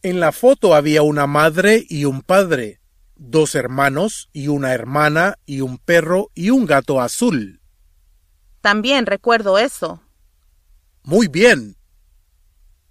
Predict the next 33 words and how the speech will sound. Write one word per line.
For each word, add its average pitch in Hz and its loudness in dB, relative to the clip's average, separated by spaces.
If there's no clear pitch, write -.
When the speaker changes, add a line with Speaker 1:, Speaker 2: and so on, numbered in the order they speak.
Speaker 1:
Ana 226 2
veía 147 4
todas 156 2
las 143 0
páginas 139 -6
de 135 -6
su - -10
libro. 131 -6
En 185 -2
el 170 2
libro 247 2
de 165 4
español 143 -2
de 143 2
Ana 143 2
con 135 -6
el 120 -10
título 139 -4
"Bienvenidos, 139 -4
mi 139 -8
casa 151 -2
es 131 -6
tu 135 -8
casa", 131 -4
Había 208 0
muchas 160 -4
fotos 180 -2
de 147 -4
ciudades 139 -4
populares 147 -2
en 131 -10
otros 127 -10
países, 170 -4